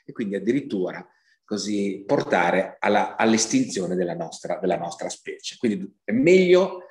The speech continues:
così in qualche modo osservare e tutelare quello che non conosciamo. Sono già successi tanti disastri ambientali dove si sono rotte queste interconnessioni e gli effetti sono stati più disparati e, e, e assolutamente imprevedibili.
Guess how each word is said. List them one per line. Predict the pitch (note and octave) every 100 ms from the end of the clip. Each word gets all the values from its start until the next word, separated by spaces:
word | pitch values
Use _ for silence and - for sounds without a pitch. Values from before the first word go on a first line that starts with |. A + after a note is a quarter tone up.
| _ _
così | - C#3+ C#3+ C3+ -
in | A2+
qualche | A#2+ A#2 C#3+
modo | C3+ A#2 G#2+ A#2+ D#3+ - - _ _ _
osservare | A2+ - A#2 A2+ D#3 C3 G2+
e | G#2+
tutelare | A#2 - E3 F#2+ F#2 G#2 -
quello | - G2 G#2
che | -
non | F2 F2
conosciamo. | - F2+ - - - D#2+ E2 E2+
Sono | - G#2
già | C3 C3
successi | B2 A2+ C3+ -
tanti | - D#3 C#3 -
disastri | G#2 G#2+ B2 G#2+ G2 -
ambientali | F#2+ G2 C3 - A#2 C3 E3+
dove | G2
si | G2+
sono | - G2 G2
rotte | A2+ A#2 - F2+
queste | G#2+ -
interconnessioni | G2 G2+ - A2+ D3 - - G2+ G2 A#2 F#3+ - - - _
e | B2+
gli | C3+
effetti | D#3 - F#2+ - G#2+
sono | - F#2+
stati | - - - - A2
più | C3+
disparati | A#2+ A2+ B2+ A#2+ A#2 B2 - -
e, | B2+ C3 C3+
e, | C3+ B2+ A#2+ A#2
e | A#2+
assolutamente | B2 - B2+ A#2+ A2 A2+ A2+
imprevedibili. | A#2 A2 - - G#2 G2+ - - -